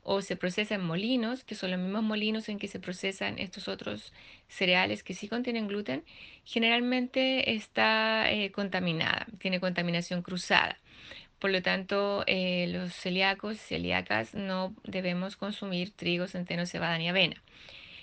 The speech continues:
Y eso incluye un montón de alimentos, porque uno pudiera pensar solamente en las, em, masas, ¿cierto? Pastas, etcétera, que uno rápidamente lo asocia con harinas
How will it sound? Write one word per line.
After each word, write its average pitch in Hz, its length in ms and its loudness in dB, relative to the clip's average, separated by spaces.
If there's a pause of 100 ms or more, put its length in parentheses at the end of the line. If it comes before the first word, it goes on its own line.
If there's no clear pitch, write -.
(100)
Y 226 120 4
eso 277 300 4
incluye 220 760 0
un 202 160 -2
montón 233 880 4
de 220 60 8
alimentos, 175 640 2 (360)
porque 196 300 -2
uno 190 160 0
pudiera 190 220 4
pensar 185 380 2
solamente 190 540 -2
en 180 100 0
las, 170 400 0 (100)
em, 160 640 -2
masas, 190 580 6
¿cierto? 190 600 -4 (320)
Pastas, 190 580 4
etcétera, 185 600 2
que 175 160 2
uno 180 220 0
rápidamente 175 680 2
lo 220 80 2
asocia 220 360 -2
con 214 160 -2
harinas 220 480 2